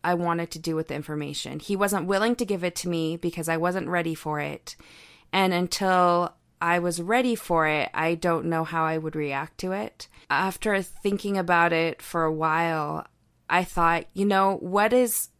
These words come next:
what is the information gonna do really, is it gonna change anything? And what is waiting gonna change? I, I,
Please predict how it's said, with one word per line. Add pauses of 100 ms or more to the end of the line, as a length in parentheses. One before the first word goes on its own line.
(120)
what
is
the
information
gonna
do (520)
really,
is
it
gonna
change (160)
anything? (520)
And
what
is
waiting
gonna
change? (720)
I,
I,